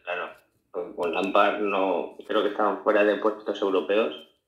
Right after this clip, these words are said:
y obviamente yo creo que en Champions no aspiraban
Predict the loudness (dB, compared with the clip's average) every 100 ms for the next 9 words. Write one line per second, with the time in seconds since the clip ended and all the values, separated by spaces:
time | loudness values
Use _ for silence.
0 | _ _ _ _ _ _ -12 -4 0 2
1 | 2 2 0 2 2 0 0 -2 -2 0
2 | 0 0 -2 -2 -2 0 2 2 2 -2
3 | -6